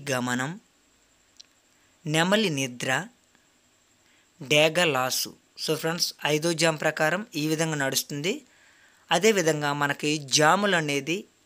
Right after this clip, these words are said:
టైమింగ్ కరెక్ట్గా చూడండి. జాముల టైమ్ కరెక్ట్గా చూడండి. మొదటి జాము, రెండవ జాము, మూడవ జాము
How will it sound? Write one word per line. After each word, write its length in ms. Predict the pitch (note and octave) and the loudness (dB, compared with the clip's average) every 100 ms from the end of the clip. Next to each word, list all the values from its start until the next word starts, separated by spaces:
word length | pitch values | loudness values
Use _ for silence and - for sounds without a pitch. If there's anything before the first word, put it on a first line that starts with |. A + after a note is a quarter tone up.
| _ _ _ - | _ _ _ -2
టైమింగ్ 380 | D#3 D#3+ F#3 F3+ D3+ | 0 2 -2 -2 -2
కరెక్ట్గా 400 | C#3+ - E3+ F3+ - | -2 -4 0 0 0
చూడండి. 420 | C#3 C3 C3 D#3+ - _ _ _ | -2 -2 -2 -4 -6 _ _ _
జాముల 380 | D3 D3 D3+ E3+ | -2 -2 0 -2
టైమ్ 320 | D#3+ D#3+ D#3 D#3 _ _ _ _ D3 | 2 2 2 -6 _ _ _ _ -4
కరెక్ట్గా 380 | C3+ - D3+ D#3+ | -4 -2 -2 0
చూడండి. 420 | C#3 B2+ B2 C3 F#3+ - _ _ _ _ _ _ - | -2 -2 -2 -4 -4 -8 _ _ _ _ _ _ -14
మొదటి 380 | C#3+ D3 D#3+ E3 | -6 -2 0 0
జాము, 420 | C3+ C3+ B2 C3 A3 - _ _ _ _ _ _ _ _ _ - | 0 -2 -2 -4 -10 -12 _ _ _ _ _ _ _ _ _ -10
రెండవ 480 | C#3+ D3+ D#3+ F3 D3+ | -4 -2 2 2 2
జాము, 440 | B2+ C#3 B2 B2 F#3 - _ _ _ _ _ _ _ _ _ _ _ _ - | 2 0 0 -4 -8 -10 _ _ _ _ _ _ _ _ _ _ _ _ -10
మూడవ 480 | D3+ D#3+ F3+ F3+ C3+ | -4 0 2 2 2
జాము 460 | A#2+ B2+ B2 C3 | 0 -2 -2 -6